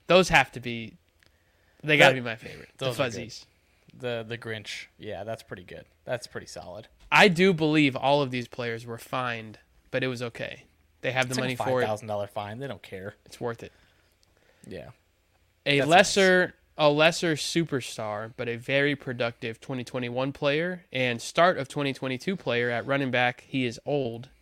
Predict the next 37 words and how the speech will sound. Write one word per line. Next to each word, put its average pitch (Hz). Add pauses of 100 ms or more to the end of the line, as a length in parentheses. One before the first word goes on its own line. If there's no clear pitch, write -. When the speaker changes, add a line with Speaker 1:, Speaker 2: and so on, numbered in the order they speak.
(160)
Speaker 1:
These 123
are 117
his 117
cleats 127
on 117
Speaker 2:
<laughs> 170
Speaker 1:
Christmas. - (920)
Speaker 2:
He 123
is 110
old. 127 (920)
Okay. 143
You 135
say -
he's 120
a 110
running 143
back? 226 (800)
Speaker 1:
He 147
is 156
a 165
running 175
back. 170
He 156
has 139
played 139
special 147
teams, 143
receiver, 139
running 135
back, 127
and 123
probably 156
other 139
things 110
in 120
his 120
career. 120